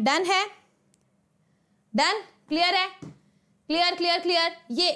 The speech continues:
इसका मैं एफ ई थ्री प्लस का ब्लू कलर नहीं बोल रही, एफ ई फ़ोर एफ ई सी एन सिक्स whole thrice इस पूरे कंपाउंड का प्रशियन ब्लू कलर होता है।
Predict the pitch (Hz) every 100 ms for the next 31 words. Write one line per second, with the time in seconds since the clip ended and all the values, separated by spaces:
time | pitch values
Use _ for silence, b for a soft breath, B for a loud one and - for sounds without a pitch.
0 | 359 403 - 349 240 311 - 302 330 415
1 | 381 392 370 370 370 320 359 339 339 381
2 | 370 311 269 - 285 302 381 381 349 311
3 | 311 349 330 320 311 381 392 - b b
4 | - 330 381 - 294 330 339 320 339 330
5 | 339 294 294 302 330 330 339 330 277 277
6 | 320 285 285 277 240 277 294 - 220 208
7 | 202